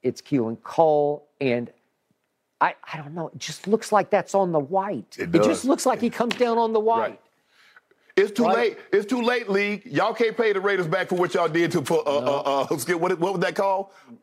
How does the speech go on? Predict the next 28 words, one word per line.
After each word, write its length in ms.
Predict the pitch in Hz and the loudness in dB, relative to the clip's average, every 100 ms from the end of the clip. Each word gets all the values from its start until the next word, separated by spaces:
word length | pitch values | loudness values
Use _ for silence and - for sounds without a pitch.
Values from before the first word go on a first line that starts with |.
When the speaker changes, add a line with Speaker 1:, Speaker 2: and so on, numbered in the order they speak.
| - | 0
Speaker 2:
Uh, 400 | 123 117 113 104 | 2 4 2 -2
Speaker 1:
The, 20 | 123 | -4
the 80 | |
Speaker 2:
tuck 220 | 120 220 190 | -2 0 0
Speaker 1:
tuck 20 | |
Speaker 2:
rule. 140 | 190 | 0
Speaker 1:
rule, 240 | 147 113 110 | 0 -2 -4
yeah. 100 | 135 | -2
Speaker 2:
You 60 | 254 | 0
can't 240 | 269 262 | 0 0
pay 140 | 254 | -2
them. 160 | 233 208 | -2 -2
That, 240 | 214 220 202 | -2 -2 -2
that'll 260 | 220 247 | 0 0
replace 360 | 240 185 214 170 | 0 0 0 0
the 80 | 185 | -2
tuck 240 | 196 190 | 0 -2
rule. 400 | 151 165 165 - - - | 0 2 2 -2 -8 -10
<laughs> 220 | - - - - 906 831 - - | -10 -12 -12 -10 -10 -10 -14 -2
Speaker 1:
So 140 | 143 | 0
Walt 400 | 131 139 151 151 | 0 0 0 0
Anderson, 760 | 151 143 135 - 131 127 123 120 _ _ _ 104 | 0 0 -2 -2 -2 -2 -4 -8 _ _ _ -4
who's 300 | 120 113 95 | -2 0 -2
the 80 | |
vice 240 | 110 120 110 | 0 0 0
president 340 | 131 117 107 | -2 -2 -4
of 40 | 101 | -2
officiating, 720 | 139 127 131 117 117 110 120 | -2 -2 0 0 0 -2 -8